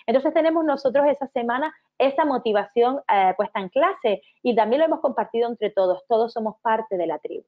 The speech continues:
Luego también tenemos el tablón de dudas. Hay muchos chicos que les da vergüenza levantar la mano y preguntar, pero siempre tenemos allí un tablón, una parte de la clase, donde los chicos vienen con sus post-it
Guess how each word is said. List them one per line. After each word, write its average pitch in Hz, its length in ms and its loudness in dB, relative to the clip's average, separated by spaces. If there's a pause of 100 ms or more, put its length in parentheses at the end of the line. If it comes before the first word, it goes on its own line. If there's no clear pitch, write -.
(520)
Luego 294 200 4
también 339 220 2
tenemos 294 320 2
el 294 140 0
tablón 220 320 2
de 233 140 2
dudas. 175 340 0
Hay 196 80 -6
muchos 214 320 -8
chicos - 420 -4
que 175 60 -14
les 160 160 -8
da 165 140 -4
vergüenza 175 420 -8
levantar 156 380 -12
la 151 100 -14
mano 156 220 -16
y 180 40 -16
preguntar, 175 600 -10 (280)
pero 220 180 2
siempre 285 340 -2
tenemos 311 360 0
allí 269 180 0
un 269 80 -2
tablón, 277 500 0
una 220 260 -2
parte 226 280 -2
de 185 80 2
la 226 120 0
clase, 247 360 -4 (240)
donde 247 200 2
los 285 140 2
chicos 254 280 -2
vienen 220 240 0
con 196 120 -2
sus - 180 -8
post-it - 520 -6